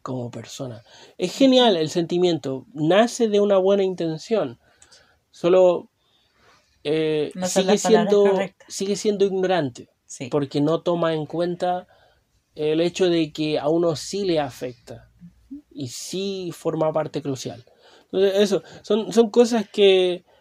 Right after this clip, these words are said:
Speaker 1: eh, se conversan,
Speaker 2: Sí.
Speaker 1: se van aprendiendo. La cosa es estar dispuesto y ser humilde.
Speaker 2: Sí.
Speaker 1: Si uno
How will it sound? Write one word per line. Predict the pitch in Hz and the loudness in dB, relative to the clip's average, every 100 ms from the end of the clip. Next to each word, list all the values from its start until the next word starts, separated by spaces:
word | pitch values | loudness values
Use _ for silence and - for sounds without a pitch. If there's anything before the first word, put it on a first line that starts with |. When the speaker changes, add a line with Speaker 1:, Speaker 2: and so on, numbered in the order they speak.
| _ _ _ | _ _ _
Speaker 1:
eh, | 165 165 160 151 147 123 120 | 0 2 2 2 0 -2 -6
se | 147 - 180 165 | -6 2 4 4
conversan, | 165 151 156 208 - 240 294 302 | 4 2 0 0 -2 -2 -2 -6
Speaker 2:
Sí. | - 151 | -10 -6
Speaker 1:
se | 135 160 | -2 2
van | 175 | 4
aprendiendo. | 202 202 196 196 196 180 185 220 _ _ _ _ - - | 4 2 2 4 4 2 -2 -4 _ _ _ _ -20 -4
La | 165 160 156 | 4 4 6
cosa | 190 185 202 | 2 0 2
es | 196 196 190 165 156 | 2 2 -2 -6 -6
estar | - 180 | -4 -4
dispuesto | 170 - 175 180 - | -4 -2 -2 -2 -4
y | 185 | -4
ser | - 175 | -2 0
humilde. | 165 170 143 131 | 2 0 -2 -6
Speaker 2:
Sí. | 143 - | -12 -18
Speaker 1:
Si | - 170 | -2 6
uno | 180 208 214 208 202 | 8 8 4 2 0